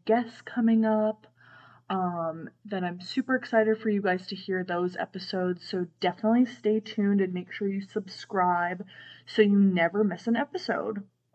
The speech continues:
Okay, so today's episode is gonna be a recap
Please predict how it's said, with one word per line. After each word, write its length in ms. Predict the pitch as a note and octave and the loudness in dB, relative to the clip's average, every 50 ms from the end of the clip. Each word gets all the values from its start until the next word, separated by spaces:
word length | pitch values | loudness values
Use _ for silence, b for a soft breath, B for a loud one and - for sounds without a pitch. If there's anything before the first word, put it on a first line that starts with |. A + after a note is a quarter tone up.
| _ _ _ _ _ _ _ _ _ _ _ _ b b b b b b b b b b | _ _ _ _ _ _ _ _ _ _ _ _ b b b b b b b b b b
Okay, 480 | A3+ B3+ C#4+ - - - A#3 C4 A#3 G#3 | 2 2 2 0 -2 -2 2 2 2 2
so 260 | - - - G3+ G3+ | 0 -2 -2 -2 -2
today's 760 | G3+ - - - G3+ F#3 F#3+ G3 G#3+ B3 C4+ D4 D4+ B3 - - | -2 -4 -6 -4 -2 0 2 2 4 4 4 2 0 -2 -2 -2
episode 640 | A3 A#3+ - - C#4 C4+ - G3 F#3+ F#3+ F#3+ G3 G3 | -2 -2 0 0 -2 0 2 2 4 4 6 6 4
is 140 | G3 G#3 | 4 2
gonna 180 | - G3+ F#3+ F#3+ | 2 0 0 0
be 300 | F#3+ F#3+ G3 F#3 F#3 F#3+ | 0 0 0 2 4 2
a 220 | - - F#3+ F#3+ F#3 | 4 4 4 4 4
recap 880 | F3 E3+ F3 F#3 G3+ B3 C#4 C4+ - - F#3 F3+ E3+ E3 E3 E3 - | 4 0 0 4 6 6 4 4 2 -6 -2 0 0 0 0 -2 -4